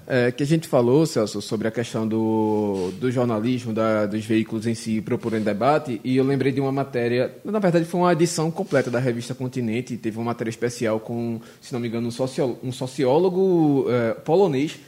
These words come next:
que fez um estudo, fez um levantamento sobre casos de suicídio na Europa e também relacionando a, a, a situação no Brasil, da América Latina, e trata esse debate, é, é como, é, Fred falou,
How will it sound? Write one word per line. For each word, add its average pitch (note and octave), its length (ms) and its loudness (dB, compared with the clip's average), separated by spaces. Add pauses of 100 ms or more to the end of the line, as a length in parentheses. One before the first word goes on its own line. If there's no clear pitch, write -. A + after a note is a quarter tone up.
(240)
que C3 320 0
fez D3 320 2
um F3+ 80 4
estudo, C#3+ 400 -2
fez C#3+ 220 0
um - 20 0
levantamento C3+ 520 0
sobre C3 500 0 (260)
casos D#3+ 320 2
de D3 80 -4
suicídio C#3 420 -2
na B2 100 0
Europa A#2 360 0
e C#3+ 40 -2
também C3 340 -2 (200)
relacionando B2+ 760 0
a, G#2 180 -2
a, A2 300 0
a A2+ 40 -2
situação - 380 -8
no A#2+ 80 -4
Brasil, A2 320 0
da A#2 80 0
América A2+ 260 -4
Latina, B2+ 520 -2 (340)
e C3 840 2 (240)
trata E3+ 340 4
esse C#3 140 -4
debate, D3 560 4 (240)
é, C3 380 4 (100)
é D#3 60 4
como, F3 200 0 (280)
é, C3+ 140 4
Fred D3 240 0
falou, D3+ 340 2